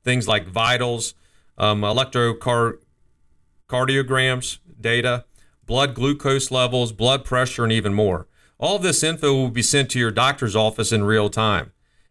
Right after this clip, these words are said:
It's also possible that beginning by, at, you know, beginning of the next decade,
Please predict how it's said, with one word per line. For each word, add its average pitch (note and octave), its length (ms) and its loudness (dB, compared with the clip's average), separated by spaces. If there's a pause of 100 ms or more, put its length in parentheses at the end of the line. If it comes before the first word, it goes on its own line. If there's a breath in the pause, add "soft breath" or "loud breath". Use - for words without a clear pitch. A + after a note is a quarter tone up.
It's - 160 -2
also G#3+ 300 2
possible C#3+ 560 0
that B2 140 2
beginning C#3 420 0
by, - 180 0 (320)
at, C3 260 0 (120)
you C3+ 120 -6
know, A#2+ 100 2
beginning C3 380 0
of B2 80 0
the A2+ 80 -2
next C3 280 0
decade, G#2 640 0